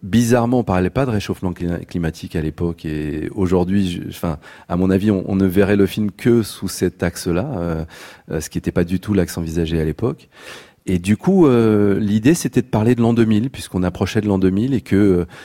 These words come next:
moi, ça avait bercé ma jeunesse de me dire, euh, « Le futur, c'est l'an deux mille. » Et puis là, c'était plus le futur, c'était, c'était aujourd'hui. Et donc, euh, je me suis dit, « Tiens, c'est marrant, parce que moi, on m'avait dit qu'il y aurait des soucoupes volantes et,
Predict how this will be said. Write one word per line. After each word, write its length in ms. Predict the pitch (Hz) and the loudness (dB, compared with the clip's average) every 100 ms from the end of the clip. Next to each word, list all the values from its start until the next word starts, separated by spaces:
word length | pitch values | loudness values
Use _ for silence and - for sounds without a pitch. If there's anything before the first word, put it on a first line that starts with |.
| - _ | -20 _
moi, 260 | 87 95 113 | 0 2 2
ça 160 | - | 0
avait 160 | 82 85 | 0 0
bercé 380 | 85 87 - 101 | 0 -2 0 0
ma 140 | 92 | 2
jeunesse 500 | 87 90 95 113 - | 2 2 2 0 -4
de 180 | 87 85 | -4 -4
me 80 | 82 | -4
dire, 320 | 82 101 110 | -4 -2 0
euh, « 120 | 90 | 0
Le 100 | 87 | 2
futur, 540 | 92 - 107 - 127 - | 0 0 -8 -4 -4 -4
c'est 100 | 98 | -4
l'an 140 | 90 | -2
deux 100 | 90 | -2
mille. » 220 | 95 101 98 | -2 -2 -4
Et 60 | |
puis 120 | - | -6
là, 160 | 82 95 | -4 -4
c'était 280 | - - 80 | -4 -8 -8
plus 180 | - 92 | -6 -8
le 60 | |
futur, 360 | 85 90 - 120 | -8 -10 -8 -8
c'était, 420 | 92 - 85 78 - - - | -8 -4 -4 -4 -10 -20 -20
c'était 240 | - 87 98 | -10 -2 2
aujourd'hui. 520 | 92 92 90 101 143 | 4 4 2 0 0
Et 60 | 120 | 0
donc, 260 | 98 - | 0 2
euh, 140 | 98 92 - - | 2 2 -4 -20
je 140 | - 101 | -6 0
me 60 | |
suis 220 | 98 - 110 | 0 0 -4
dit, « 180 | 135 143 | -6 -4
Tiens, 200 | 135 131 | -2 -2
c'est 160 | 120 | 0
marrant, 560 | 101 92 98 98 98 127 | -2 -2 -2 0 0 -2
parce 120 | 139 | -4
que 60 | 101 | -2
moi, 200 | 98 101 | 2 2
on 20 | |
m'avait 200 | 92 90 | 2 0
dit 200 | 90 104 | -2 -4
qu'il 80 | 95 | -2
y 20 | |
aurait 80 | 87 | -2
des 80 | |
soucoupes 240 | 82 - 87 | -4 -10 -4
volantes 460 | 90 90 92 95 | 0 0 0 -4
et, 220 | 82 78 | -6 -8